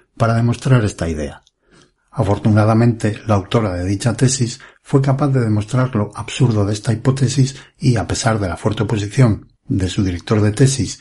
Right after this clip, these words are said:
y parte de sus compañeros, defendió su origen volcánico. Más adelante, el debate se centró en si el origen de esas rocas era realmente volcánico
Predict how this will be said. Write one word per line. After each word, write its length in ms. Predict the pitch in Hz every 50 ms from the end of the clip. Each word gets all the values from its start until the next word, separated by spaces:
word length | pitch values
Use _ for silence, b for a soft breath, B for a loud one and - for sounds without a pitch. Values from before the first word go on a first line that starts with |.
| - _ _
y 140 | _ - 107
parte 360 | - - 110 113 110 - 95
de 80 | 90
sus 180 | 87 - - -
compañeros, 640 | - 107 95 90 98 104 113 127 123 120 113 - B B B B B _
defendió 480 | - 123 117 - 131 127 127 147 151 151
su 180 | 143 - 113 101
origen 360 | 98 107 107 - - 113 98
volcánico. 520 | 92 82 - - 85 80 80 - _ - - - _ _ _ _
Más 280 | - - 123 135 135 165
adelante, 500 | 151 147 147 156 156 151 139 - 135 135
el 160 | - 117 104
debate 300 | 98 98 104 110 - 131
se 140 | - 123 113
centró 540 | - - 120 110 110 - 139 135 127 131 139
en 140 | 123 104
si 140 | 101 - 110
el 100 | 101 92
origen 320 | 95 101 117 - - 131 120
de 80 | 120
esas 200 | 107 - 131 120
rocas 380 | - 135 135 139 123 113 - B B B B _ _
era 240 | - 139 139 151
realmente 420 | 143 143 143 139 139 143 139 135 139
volcánico 680 | 117 113 113 110 - 139 143 143 135 139 139 139 135